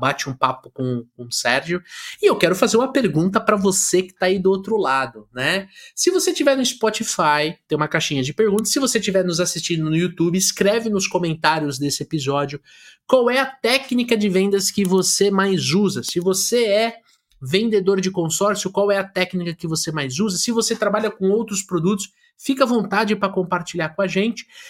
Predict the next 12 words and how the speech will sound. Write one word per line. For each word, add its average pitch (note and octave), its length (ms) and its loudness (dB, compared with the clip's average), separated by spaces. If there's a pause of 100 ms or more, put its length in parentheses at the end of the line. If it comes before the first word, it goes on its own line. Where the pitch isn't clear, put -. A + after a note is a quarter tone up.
(140)
E F#4 260 4
somente B3 800 0
no G#3+ 100 2
Spotify, F#3 720 0 (240)
eu D3 80 -4
quero F3 160 2
fazer F#3 160 -2
uma F#3+ 160 0
pergunta F3 380 -2
pra F3 120 -2
você E3+ 440 -4
aqui. D3 340 -8